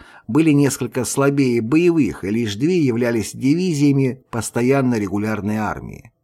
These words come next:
Итак, от Седана до Ирсона на Уазе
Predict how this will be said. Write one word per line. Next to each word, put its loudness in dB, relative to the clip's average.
Итак, 2
от -4
Седана 0
до -2
Ирсона -2
на -4
Уазе -2